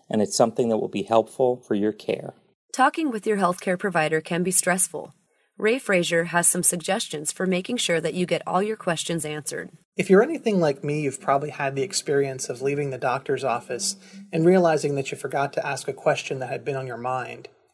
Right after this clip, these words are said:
Speaker 3: It's a good idea to bring someone with you during your appointment, someone you trust who will ask questions and also help you remember the answers. You might also find it useful to write down questions you have before your appointment and bring that list with you,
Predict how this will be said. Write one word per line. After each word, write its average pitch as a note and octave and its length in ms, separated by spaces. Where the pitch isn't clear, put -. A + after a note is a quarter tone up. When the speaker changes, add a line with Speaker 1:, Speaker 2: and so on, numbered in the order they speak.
Speaker 3:
It's - 160
a F3 40
good A#3 140
idea F3 300
to D#3 140
bring D3 240
someone C#3 320
with D3 240
you C3+ 100
during B2+ 240
your A#2 140
appointment, B2 560
someone D#3+ 360
you C3+ 100
trust C#3+ 520
who C#3 100
will C3 100
ask B2 240
questions G3 600
and D#3+ 100
also E3+ 240
help D#3 240
you D#3 60
remember C#3 340
the B2+ 140
answers. - 560
You - 80
might F3+ 140
also G#3+ 260
find G3 240
it D#3+ 80
useful E3 460
to C#3 600
write D#3 180
down B3+ 220
questions C3+ 500
you C#3+ 80
have C3 260
before F3 300
your B2+ 160
appointment B2+ 500
and C3+ 120
bring E3+ 180
that D3+ 220
list C#3 200
with F#3+ 240
you, B2 260